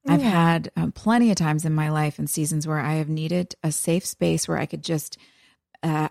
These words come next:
Speaker 1: m-, know that there was no judgment. I could just sort of dump out whatever I was thinking. And sometimes
Speaker 2: Mm.
Speaker 1: even just hearing myself say things out loud made it
Speaker 2: Mm-hmm.
Speaker 1: easier to go, "Wait a second, actually,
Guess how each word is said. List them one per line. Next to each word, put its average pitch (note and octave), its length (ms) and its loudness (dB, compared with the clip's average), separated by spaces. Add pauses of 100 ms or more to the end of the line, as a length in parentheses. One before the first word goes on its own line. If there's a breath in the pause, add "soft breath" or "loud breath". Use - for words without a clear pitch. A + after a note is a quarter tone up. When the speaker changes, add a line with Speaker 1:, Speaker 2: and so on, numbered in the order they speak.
Speaker 1:
m-, E3 300 2
know F3 300 4
that E3+ 200 -2
there D#3+ 100 4
was D#3 160 0
no G3 220 4
judgment. E3 420 2
I - 60 -2
could D3+ 140 -4
just - 160 -4
sort D#3+ 120 0
of D3 200 -4
dump E3 280 4
out D#3 240 4
whatever D#3 320 2
I D3+ 120 4
was D3+ 160 0
thinking. D3+ 500 -2 (400 loud breath)
And F#3+ 140 2
sometimes C4 400 2
Speaker 2:
Mm. F3+ 60 2
Speaker 1:
even G#3 200 4
just F#3 200 -2
hearing G#3+ 340 4
myself F3 340 2
say F3 240 2
things E3+ 260 0
out D3 220 0
loud D#3+ 400 4
made D#3+ 220 2
it G#3 80 0
Speaker 2:
Mm-hmm. E3+ 80 4
Speaker 1:
easier D#3 320 6
to E3 100 -2
go, D#3+ 160 4
"Wait G#3+ 160 4
a A3 40 2
second, - 280 -2
actually, A#3 420 2